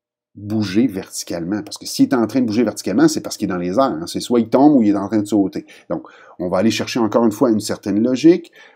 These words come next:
On va aller chercher ici, euh, un menu d'égalité. Donc, je veux valider, dans le fond, qu'est-ce qui... Puis là, vous insérez ça. Vous voyez, les formes, là, ils s'imbriquent l'une dans l'autre. Vous devez vraiment être capable de l'insérer. Là, vous avez une espèce de,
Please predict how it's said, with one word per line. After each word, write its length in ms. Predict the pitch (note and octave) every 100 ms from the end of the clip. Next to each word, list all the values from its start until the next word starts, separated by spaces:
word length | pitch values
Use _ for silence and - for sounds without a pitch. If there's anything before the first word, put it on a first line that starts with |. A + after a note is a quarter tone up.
| -
On 120 | F2+
va 80 | F2
aller 120 | A2+
chercher 320 | A2 G#2 -
ici, 480 | C3+ - - D3+ D#3 - -
euh, 340 | F#2+ F#2+ F2+ -
un 120 | F#2+ G2
menu 440 | F#2 G2+ G#2 A2
d'égalité. 760 | G2+ G2 A#2 G#2+ G2 F#2+ C#3+ D3
Donc, 180 | G#2
je 120 | G2 G2+
veux 80 |
valider, 440 | F#2 G#2 F#2 G#2 B2
dans 80 | G2
le 80 |
fond, 160 | E2+ A#2+
qu'est-ce 500 | - - A#2+ B2 -
qui... 300 | - G2 G2
Puis 140 | - G2
là, 140 | G2+
vous 280 | - F2+ G2
insérez 520 | D#3 D#3+ D3+ A#2 G#2
ça. 180 | - C#3+
Vous 60 | C3
voyez, 220 | G#2+ D3+
les 100 | A#2+
formes, 400 | - C3+ D3+ C#3+
là, 60 |
ils 80 | A#2
s'imbriquent 420 | - G2+ C#3 C3
l'une 160 | C3+ A#2+
dans 180 | G#2+ F#2
l'autre. 280 | G#2 C3+ -
Vous 60 |
devez 180 | F#2+ G2+
vraiment 280 | G2+ A#2 A#2+
être 120 | C#3
capable 300 | G#2+ - A#2
de 100 | G2
l'insérer. 800 | F2+ F2+ A2 C3+ - G#2 F#2 A2
Là, 100 | A#2+ F#2+
vous 100 | F#2
avez 140 | G2
une 60 | F2+
espèce 260 | -
de, 80 | G2